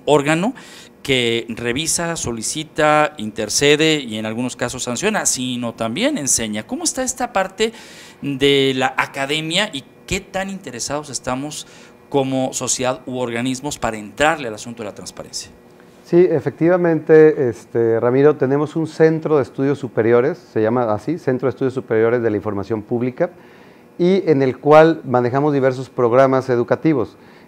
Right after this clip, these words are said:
Speaker 2: Eh, tenemos desde cursos y talleres de un día, dos días,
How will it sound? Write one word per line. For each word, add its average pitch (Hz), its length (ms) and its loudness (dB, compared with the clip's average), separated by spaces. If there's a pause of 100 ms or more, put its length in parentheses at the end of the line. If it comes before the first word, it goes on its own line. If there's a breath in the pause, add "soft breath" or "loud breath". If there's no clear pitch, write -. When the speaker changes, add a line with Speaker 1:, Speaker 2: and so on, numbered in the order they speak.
(120)
Speaker 2:
Eh, 110 300 -2
tenemos 131 560 2
desde 110 480 2
cursos 139 460 -2
y 135 60 -2
talleres 131 680 4
de 104 320 2
un 113 220 -2
día, 127 340 6
dos 117 240 4
días, 135 400 4